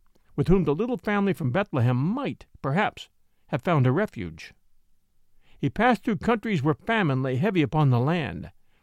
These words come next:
and the poor were crying for bread. He made his dwelling in plague-stricken cities, where the sick were languishing in the bitter companionship of helpless misery.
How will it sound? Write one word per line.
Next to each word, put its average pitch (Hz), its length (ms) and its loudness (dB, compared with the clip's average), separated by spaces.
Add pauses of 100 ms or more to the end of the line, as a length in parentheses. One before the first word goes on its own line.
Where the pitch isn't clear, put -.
and 139 160 0
the 135 80 0
poor 226 320 -2
were 175 120 0
crying 202 420 0
for 135 140 -2
bread. 113 500 -2 (1000)
He 147 120 0
made 226 220 4
his 196 120 2
dwelling 220 420 0
in 156 120 0
plague-stricken 214 680 -2
cities, 151 440 -2 (180)
where 165 100 0
the 143 100 2
sick 277 300 -2
were 160 100 0
languishing 160 520 0
in 135 80 0
the 127 80 -2
bitter 214 240 0
companionship 156 720 -2
of 117 140 -6
helpless 220 540 -4
misery. 123 720 2